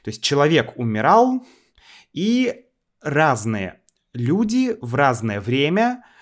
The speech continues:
хоронили других людей по-разному. Кто-то делал курганы, кто-то делал, ну, вы знаете, как в Египте есть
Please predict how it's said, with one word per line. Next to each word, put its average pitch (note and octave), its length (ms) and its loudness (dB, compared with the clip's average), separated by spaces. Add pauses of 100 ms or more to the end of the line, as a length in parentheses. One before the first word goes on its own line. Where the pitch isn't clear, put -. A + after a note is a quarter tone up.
(200)
хоронили C#3+ 720 0
других A#2+ 520 -2
людей C#3 720 -2
по-разному. F#2+ 880 -4 (840)
Кто-то G#3 420 0
делал C#3+ 460 2
курганы, A2+ 960 -4 (960)
кто-то F#3+ 440 2
делал, C#3 580 2 (240)
ну, B2+ 240 -6
вы A2 100 -8
знаете, G#2+ 340 -4
как G#2 220 -8
в G2+ 60 -12
Египте A2+ 580 -4
есть A#2 380 -6